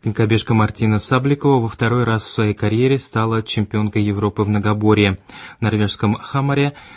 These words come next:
чешская конькобежка победила в заключительном состязании на дистанции пять тысяч метров. Она стала единственной из спортсменок, которая достигла финиша менее чем за семь минут. По окончательным итогам Мартина Сабликова обошла голландку Ирен Вьюст, которая лидировала по итогам трёх дисциплин.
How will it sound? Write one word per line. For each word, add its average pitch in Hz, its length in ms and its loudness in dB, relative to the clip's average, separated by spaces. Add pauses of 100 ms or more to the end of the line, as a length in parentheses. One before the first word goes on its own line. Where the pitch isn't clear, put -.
(140)
чешская 151 380 -2
конькобежка 131 540 -2
победила 113 420 0
в 113 80 -2
заключительном 110 500 -2
состязании 117 600 -2
на 107 140 0
дистанции 107 600 -2
пять 101 360 -2
тысяч - 340 -4
метров. 110 460 -2
Она 104 240 -4
стала 104 300 -2
единственной 131 800 -2 (300)
из - 100 -12
спортсменок, 127 600 -2
которая 151 340 0
достигла 113 420 -2
финиша 120 360 -4
менее 120 360 -2
чем 107 240 -2
за 101 260 -2
семь 104 380 -2
минут. 110 480 0 (500)
По 110 100 0
окончательным 107 640 0
итогам 165 300 0
Мартина 151 320 0
Сабликова 143 540 0
обошла 110 400 -2
голландку 120 560 0
Ирен 117 480 -2
Вьюст, 117 400 -4
которая 113 360 0
лидировала 120 520 0
по 110 200 0
итогам 110 380 0
трёх 98 300 -2
дисциплин. 104 600 -2